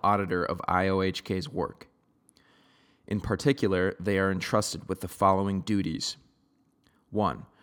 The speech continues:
regular review of the source code contained in the Cardano GitHub to check for quality, test coverage, proper comments, and completeness. Two, review of all Cardano documentation for correctness and usefulness.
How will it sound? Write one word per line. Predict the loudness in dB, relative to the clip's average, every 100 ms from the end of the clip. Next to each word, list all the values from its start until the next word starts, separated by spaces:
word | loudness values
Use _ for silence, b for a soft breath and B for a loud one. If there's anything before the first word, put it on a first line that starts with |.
| b b -2
regular | 2 6 6 8
review | 6 4 0 0 -2
of | -4
the | -2
source | -2 -2 -2
code | -2 -2 -4 -6
contained | -8 -6 -4 -2 0 0 -2 -2
in | -2 0
the | -2
Cardano | 0 2 4 2 0 0
GitHub | -2 -2 -4 -6 -6
to | -10
check | -4 -6
for | -6 -10
quality, | -2 0 2 0 -2
test | -4 -2 -2 2
coverage, | 2 4 0 -2 B B B
proper | 0 2 0
comments, | -2 -2 0 -2 -6 -6
and | -6 -4
completeness. | -8 -6 -6 -8 -10 -10 -12 _ _ _ _ _ _ b b
Two, | 0 0 0 -6 B B B B
review | -4 4 6 6
of | 4 0
all | 4 6 8 6
Cardano | 4 0 2 2 4
documentation | 2 2 0 0 0 -2 -6
for | -10 -8
correctness | 0 0 0 -4 -4
and | -4 -2
usefulness. | -2 -4 -8 -14 -12 -12 -12